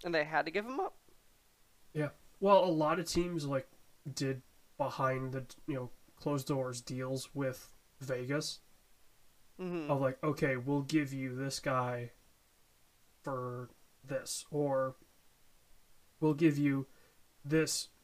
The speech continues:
Speaker 2: pretty decent player if you don't take this great player." You know, they got a, they
Speaker 1: Mm.
Speaker 2: did a lot of those deals. Um,
Speaker 1: Or, "We'll give you this guy,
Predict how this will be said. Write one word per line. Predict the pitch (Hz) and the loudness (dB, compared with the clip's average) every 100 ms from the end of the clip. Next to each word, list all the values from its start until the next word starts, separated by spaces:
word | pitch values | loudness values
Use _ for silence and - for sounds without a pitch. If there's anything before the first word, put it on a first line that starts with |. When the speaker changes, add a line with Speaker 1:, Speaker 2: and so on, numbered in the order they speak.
| - | -6
Speaker 2:
pretty | 185 170 | -2 -2
decent | 135 143 - - | 2 2 0 -8
player | - 147 131 127 131 - | -2 2 2 0 -6 -4
if | 147 - - - | -4 -4 -14 -14
you | 139 143 131 - | -6 -4 -4 0
don't | 139 135 - | 0 0 -2
take | - 135 131 - - _ - - _ _ _ | -8 -8 -10 -16 -20 _ -20 -20 _ _ _
this | 131 - - | -12 -12 -12
great | - 143 131 | -6 -4 -4
player." | - - - - - - - _ _ _ _ _ _ _ _ _ _ _ _ _ _ _ _ _ _ _ - _ | -10 -12 -12 -18 -20 -20 -20 _ _ _ _ _ _ _ _ _ _ _ _ _ _ _ _ _ _ _ -20 _
You | 127 | -12
know, | 117 | -6
they | 143 | 0
got | 143 135 | 2 4
a, | 135 - | 2 -2
they | 175 165 | -4 0
Speaker 1:
Mm. | 143 | 2
Speaker 2:
did | 147 | 2
a | 135 | 2
lot | 127 127 | 2 0
of | 123 | -2
those | 123 - | -4 -6
deals. | - - - - - - - | -10 -12 -14 -16 -20 -20 -18
Um, | 123 135 156 - - - - - - | -14 -14 -14 -18 -20 -20 -20 -20 0
Speaker 1:
Or, | 175 151 | 2 2
"We'll | - 170 | 0 -4
give | 185 196 | -2 -4
you | 160 | -4
this | 175 | -4
guy, | - 143 127 | 0 0 0